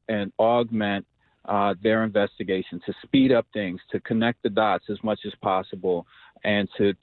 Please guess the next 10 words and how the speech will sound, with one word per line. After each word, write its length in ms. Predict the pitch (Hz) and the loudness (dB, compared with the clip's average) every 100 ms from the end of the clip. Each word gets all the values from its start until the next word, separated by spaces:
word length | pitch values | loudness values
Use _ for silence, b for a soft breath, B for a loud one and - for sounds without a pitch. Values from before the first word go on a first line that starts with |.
| - | -8
to, 80 | 95 | -4
you 120 | 95 | -2
know, 180 | 85 - - | -4 -6 -2
hopefully, 640 | 127 117 127 107 101 92 b b b | 0 2 2 4 2 0 b b b
uh, 360 | - 98 92 92 - _ - | 0 2 2 0 -4 _ -4
find 360 | 123 117 110 101 | 0 2 0 0
and 80 | 98 | -2
apprehend 600 | 98 - 98 101 90 90 | -2 -2 -4 -2 -4 -4
any 180 | 92 87 | -4 -4
perpetrators. 720 | - 82 - - 64 - | -4 -4 -6 -6 -6 -8